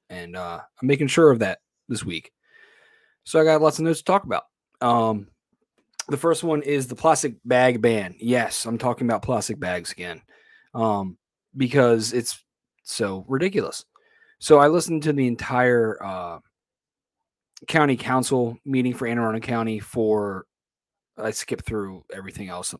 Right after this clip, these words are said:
except for the plastic bag ban, but it was still a good, like, forty-five minutes of listening to this stuff. And, uh, you know, you, you gotta give a, a, a shout out when shout outs are due. And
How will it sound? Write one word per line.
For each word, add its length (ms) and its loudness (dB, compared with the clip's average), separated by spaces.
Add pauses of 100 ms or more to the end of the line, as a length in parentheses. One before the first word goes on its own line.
(140)
except 260 -16
for 100 -18
the 60 -14
plastic 320 -16
bag 200 -12
ban, 140 -16 (420)
but 100 4
it 60 8
was 100 4
still 200 4
a 40 2
good, 160 2
like, 220 -10 (160)
forty-five 600 -4
minutes 440 -12
of 180 -18
listening 360 -10
to 120 -14
this 120 -8
stuff. 360 -8 (1200)
And, 280 4
uh, 280 2 (1120)
you 120 0
know, 160 4
you, 140 -8 (640)
you 140 -10
gotta 220 10
give 180 6
a, 460 -2
a, 100 -4
a 40 -6
shout 360 -2
out 220 -4
when 160 -6
shout 260 -4
outs 240 -6
are 60 -8
due. 420 -4
And 340 -8